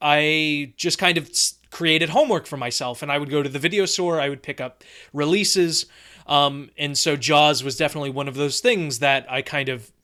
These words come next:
uh, recorded from T V and just watched over and over again at some point. Um, and then, of course, I would start picking up every type of Jaws thing I could, you know. I, I,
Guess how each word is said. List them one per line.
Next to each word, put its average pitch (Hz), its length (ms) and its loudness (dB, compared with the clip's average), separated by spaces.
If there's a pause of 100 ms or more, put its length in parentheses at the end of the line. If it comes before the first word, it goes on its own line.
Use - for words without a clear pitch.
(160)
uh, 131 240 2
recorded 147 640 0
from 131 400 -8
T 147 200 -8
V 147 220 -2
and 135 100 -2
just - 380 -8
watched 127 400 -2
over 131 300 -6
and 120 100 -10
over 123 240 -8
again 127 320 -6
at 127 100 -12
some 117 220 -10
point. 120 340 -16 (600)
Um, 131 540 -2 (100)
and 156 120 -4
then, 151 80 -2
of 143 140 -2
course, 156 300 0
I 143 140 2
would 139 180 -6 (180)
start - 380 -2
picking 143 280 -8
up 131 260 -4 (500)
every 185 280 6
type 170 240 0
of 143 120 -6
Jaws 143 360 2
thing 135 200 -6
I 120 80 -2
could, 120 420 -8
you 120 80 -12
know. 120 160 -8
I, 143 300 0
I, 139 100 -2